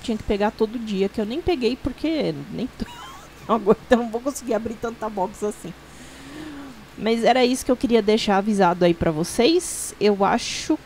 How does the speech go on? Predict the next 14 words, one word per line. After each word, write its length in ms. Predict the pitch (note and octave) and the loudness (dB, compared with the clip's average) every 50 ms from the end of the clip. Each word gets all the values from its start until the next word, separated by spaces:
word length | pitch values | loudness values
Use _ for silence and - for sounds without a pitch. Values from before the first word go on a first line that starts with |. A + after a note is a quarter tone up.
| - | -16
que 360 | - - - C4 C#4 D4 D#4+ - - - - | -16 -8 -6 -6 -6 -6 -8 -12 -14 -8 -4
é 160 | - E4 D#4 | -4 -4 -4
só. 1200 | - - - - - - - - - - - E3 F3 F#3 F#3 F3+ E3+ D#3 D3 C#3+ C#3+ D3 - - - - | -4 -6 -6 -4 -4 -4 -4 -4 -4 -2 -2 2 2 4 4 4 4 2 2 2 0 0 -2 -4 -4 -4
Deixa 260 | F#3 A#3 - - G3+ | -4 -4 -2 -2 -4
eu 40 | F#3 | -4
dar 160 | F#3+ G3+ G#3 | -2 -2 -2
uma 500 | G3+ G3+ G3 G3 F#3 F3+ F#3 F#3+ F#3+ F#3+ | 0 -2 -2 -2 -2 -2 -2 0 0 0
zoiada, 800 | F#3 F3+ E3+ E3 C#3+ D#3+ F#3 F#3 F3 E3 C3+ A#2+ B2 C#3 D#3+ D3+ | 0 2 0 0 0 0 0 0 2 2 0 0 -2 -4 -4 -4
mas 400 | C3+ C3+ D3 E3 F3 F3+ F#3+ G3+ | -4 -6 -4 -2 0 0 0 2
acho 200 | G#3 G#3 - - | 0 0 -2 -2
que 100 | - C4 | -2 -2
é 60 | C4+ B3 | -2 -2
só. 200 | - - - - - - | -2 -4 -6 -8 -6 -2
Prêmios, 920 | - C4 B3+ C4+ C4+ C4+ C4+ C4+ C4+ C4 C4+ C4+ - - - - - - - | 0 2 2 4 2 2 0 2 2 4 4 2 2 0 -4 -4 -6 -6 -8